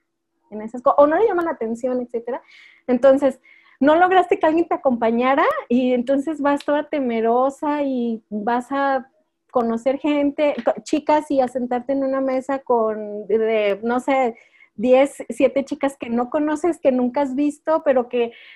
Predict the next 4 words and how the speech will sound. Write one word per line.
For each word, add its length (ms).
todas 380
están 340
ahí, 400
este, 1040